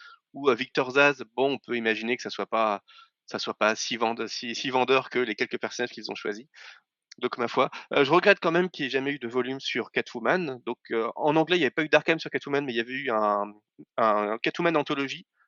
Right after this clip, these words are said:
comme on a eu chez Urban d'ailleurs, les D C anthologies, les, euh, Batman anthologies, Joker anthologies, et cetera. Et j-, pour le coup, j'aurais trouvé ça assez, euh, ça, ça, ça totalement justifié. Je sais pas pourquoi ça, ça n'a jamais été traduit, alors qu'en plus, avec la sortie de The Batman, c'était vraiment le moment de le faire,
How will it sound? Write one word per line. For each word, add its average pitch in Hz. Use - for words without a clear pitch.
comme 139
on 127
a 120
eu 123
chez -
Urban 113
d'ailleurs, 110
les 104
D 120
C -
anthologies, 117
les, 107
euh, 101
Batman 123
anthologies, 120
Joker 117
anthologies, 113
et 120
cetera. 120
Et 117
j-, 113
pour 147
le 143
coup, 170
j'aurais 117
trouvé -
ça 123
assez, 113
euh, 104
ça, 113
ça, 127
ça 120
totalement 127
justifié. 131
Je 147
sais 131
pas 127
pourquoi 117
ça, 151
ça -
n'a 117
jamais 123
été 123
traduit, 120
alors 107
qu'en 104
plus, 143
avec 107
la 110
sortie -
de 110
The 110
Batman, 107
c'était -
vraiment 107
le 123
moment 117
de 110
le 104
faire, 107